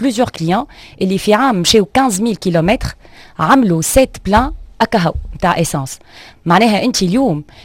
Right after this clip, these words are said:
كي تقول لي راهو البلان، آه، في الهيبريد ريشارجابل مية وخمسة وعشرين دينار يوصلني ل ألفين كيلومتر، معناها غيالمون راني ال خمسمية كيلومتر قاعده نخسر عليهم في ثلاثين دينار essence اكا هو.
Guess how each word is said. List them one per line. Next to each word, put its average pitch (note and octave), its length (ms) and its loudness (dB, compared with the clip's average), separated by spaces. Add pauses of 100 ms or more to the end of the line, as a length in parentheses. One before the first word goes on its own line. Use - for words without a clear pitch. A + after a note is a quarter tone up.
كي - 80 -8
تقول - 220 2
لي G3+ 140 2
راهو F#3 200 2
البلان، G3 380 2 (320)
آه، D#3 260 -2
في - 120 -8
الهيبريد F3+ 420 -2
ريشارجابل F3 600 0 (300)
مية G#3 200 0
وخمسة G#3 320 -4
وعشرين F#3+ 300 -2
دينار F3+ 360 0
يوصلني F3 680 2 (320)
ل - 100 -10
ألفين F#3+ 300 0
كيلومتر، F3 600 0 (300)
معناها G#3+ 340 2
غيالمون A#3+ 520 0
راني G3+ 200 0
ال F#3+ 60 -4
خمسمية A3+ 420 -4
كيلومتر A3 480 -2
قاعده A#3+ 360 2
نخسر A#3 300 0
عليهم C4 340 0 (280)
في - 140 -4
ثلاثين G#3+ 440 2
دينار G#3+ 500 0
essence C4 400 -2
اكا B3 200 0
هو. E3 140 -2